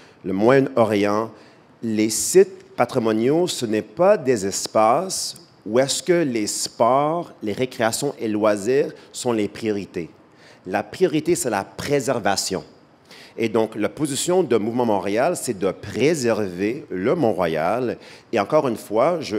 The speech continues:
on veut mettre un règlement, un réflexe Mont-Royal. Et donc, les sports, on va en avoir. Le patin, ceux qui savent patiner, la majorité d'entre vous le savent, on en fait. Mais il veut s'assurer que on, on maintient l'intégrité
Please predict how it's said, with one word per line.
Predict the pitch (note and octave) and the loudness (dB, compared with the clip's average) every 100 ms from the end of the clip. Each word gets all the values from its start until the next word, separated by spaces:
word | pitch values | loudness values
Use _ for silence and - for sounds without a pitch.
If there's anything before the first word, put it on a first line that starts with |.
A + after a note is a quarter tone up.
| - | -4
on | G2 | -6
veut | F2+ D3+ | 0 0
mettre | A#2+ D3 - G#2 | 0 -2 -6 -6
un | G2 | -4
règlement, | A#2+ G#2+ F#2+ G2+ D3 - - - - | 0 2 2 2 -2 -8 -18 -12 -2
un | G2 G2 | -2 0
réflexe | G#2+ D#3 D3+ D3 F3+ - A2 | 2 0 0 -6 -4 -4 -4
Mont-Royal. | A2+ G2+ G2 F2 D#2 C#2+ D2+ - - - A2+ | -2 0 0 2 -2 -4 -12 -20 -20 -12 -4
Et | A2 | 0
donc, | G#2 G#2 | 0 0
les | A2 D3 | -4 -4
sports, | - C3+ E3 F#3+ F3+ - | -2 0 2 0 -4 -4
on | G#2+ | -2
va | C#3 | 0
en | E3 | 2
avoir. | A#2+ F#2 F2+ E2 - - | 0 -2 -2 -4 -6 -14
Le | F2+ G2+ C#3 | -4 0 2
patin, | C#3+ C3 - C#3+ D#3 G#3+ - - | 2 0 0 0 0 -6 -16 -16
ceux | - A#2 | -8 -6
qui | G#2+ | -4
savent | G#2+ G2+ | -6 -4
patiner, | F2+ - E2 F2+ | -6 -6 -6 -4
la | B2 E2 | -4 -4
majorité | E2 F2 F2 G#2 | -6 -8 -6 -4
d'entre | F2 F2 D#2+ | -2 -4 -6
vous | G#2 | -4
le | F#2 D#2 | -4 -2
savent, | F#2 A#2 F#3 C3+ - - - - | -2 -2 -2 -6 -16 -20 -12 0
on | D3+ B2+ | 4 4
en | F2+ | 2
fait. | - D#2 - - - - - - | -4 -8 -8 -20 -20 -20 -16 -4
Mais | A#2 E3 - - - - | 0 0 -2 -14 -16 -6
il | C3 | -4
veut | D3+ C#3 | -2 -2
s'assurer | - - - C3 D3+ | 0 -2 -2 0 -2
que | D#3 C3+ D#3 - - - - A2 | 2 4 4 0 -14 -20 -4 0
on, | G#2 G#2+ | 0 0
on | G2 | -2
maintient | A#2 C#3+ D#3 - C#3 | 0 0 -2 -2 -2
l'intégrité | A#2+ D3 C#3 A#2+ B2 A#2 C3 | 2 2 0 -6 -2 0 0